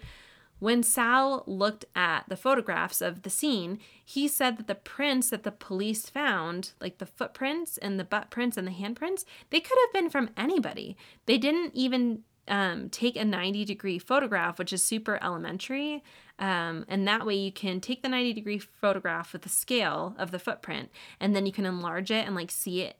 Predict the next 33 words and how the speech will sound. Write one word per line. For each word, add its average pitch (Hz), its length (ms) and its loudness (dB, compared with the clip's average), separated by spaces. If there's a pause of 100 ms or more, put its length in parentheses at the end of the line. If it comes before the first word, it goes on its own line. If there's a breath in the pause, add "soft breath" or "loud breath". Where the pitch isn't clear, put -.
(120)
the 196 100 2
footprint 190 400 -4
in 190 100 -4
its 165 180 -6
actual 165 400 -10
size. 160 500 -2 (300 loud breath)
So 226 520 2
they 220 240 4
didn't 285 200 6
do 233 160 2
that. 165 320 -4
So 214 100 -4
they 208 120 2
have 208 180 4
no 202 320 0
idea 214 320 2
if 202 60 -4
these 202 220 -4
footprints 185 640 -4
could - 220 -4
have 202 140 0
even 175 440 -4
logically 180 840 -4 (520 soft breath)
been 185 480 2 (400)
from 185 420 0
Joanne's 185 520 -2
foot. 226 420 -4 (400 loud breath)
It 302 160 0
literally 359 480 2
could 339 200 -2
have 294 140 0
been 285 220 2 (160)
anybody 226 720 2